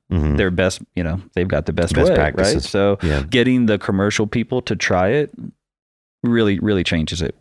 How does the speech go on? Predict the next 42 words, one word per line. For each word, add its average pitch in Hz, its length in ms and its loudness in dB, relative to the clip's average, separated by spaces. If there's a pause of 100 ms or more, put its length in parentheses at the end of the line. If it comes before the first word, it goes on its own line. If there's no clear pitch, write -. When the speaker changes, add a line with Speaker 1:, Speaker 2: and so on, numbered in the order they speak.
(180)
Speaker 2:
Once 113 220 0
Speaker 1:
Right. - 60 -2
Speaker 2:
you, 104 60 -2
once 120 200 -2
you 117 80 -4
try 95 260 2
it, 87 220 0 (180)
I - 20 -12
mean, 82 360 -4 (160)
there's 104 180 -2
no 92 140 -2
turning 80 240 -4
back 82 260 -4
at - 80 -10
that 82 160 -4
point. 110 140 0
Speaker 1:
Well, 104 80 4
you 107 80 2
know, 104 80 2
I 98 60 4
Speaker 2:
So 101 180 4
Speaker 1:
ha-, 139 400 0
Speaker 2:
<laughs> - 40 -2
Speaker 1:
uh, 104 60 0
last, 104 400 2
last 92 320 2
week's 90 220 -2
episode, 80 340 0
I 73 60 0
talked 78 320 -2
to, 73 240 2
uh, 71 320 0
Jacob 67 520 -2 (280)
from, 69 200 0
uh, 64 140 0
Cultivate, 67 640 -2 (560)
and 73 140 -4
we 76 100 -2
talked 69 280 -2
about 67 200 -2
the 67 60 -8
metrics, - 720 -6